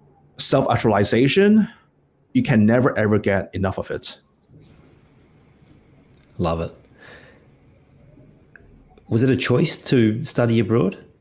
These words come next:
Speaker 2: Your choice, I mean?
Speaker 1: It was my choice because you can't become a vet in Hong Kong. There wasn't a, um, degree in veterinary, um, in veterinary medicine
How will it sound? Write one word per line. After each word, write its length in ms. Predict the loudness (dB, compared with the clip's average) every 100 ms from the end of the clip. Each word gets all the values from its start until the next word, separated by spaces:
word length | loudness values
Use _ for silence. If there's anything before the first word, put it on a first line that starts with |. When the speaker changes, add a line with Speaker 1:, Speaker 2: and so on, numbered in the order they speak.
| _
Speaker 2:
Your 200 | 0 0
choice, 320 | 2 0 0 0
I 40 |
mean? 300 | 0 -2 -4 -14 _ _ _ _ _ _ _ _ _ _ -20 -12 0
Speaker 1:
It 80 | 2
was 220 | 4 2
my 100 | 0
choice 300 | 2 2 2
because 420 | 0 0 0 0
you 80 | -4
can't 400 | -4 -2 -2 -2
become 280 | -6 -2 -2
a 60 |
vet 360 | 0 0 -2 -6
in 120 | -6 -4
Hong 180 | -2
Kong. 340 | -2 -2 -2 0
There 200 | 0 2
wasn't 460 | 0 -2 -2 -4 -4
a, 500 | -2 0 0 -2 -4 -8 -20 -20 _ -4
um, 300 | -2 -2 -2
degree 640 | -4 0 2 2 0 -2 -4
in 260 | -2 -2
veterinary, 640 | -2 -2 -2 0 0 -2 -4 _ _ _ _ -4
um, 160 | -4 -2
in 80 | -4
veterinary 340 | -2 -2 0
medicine 500 | 0 0 0 -2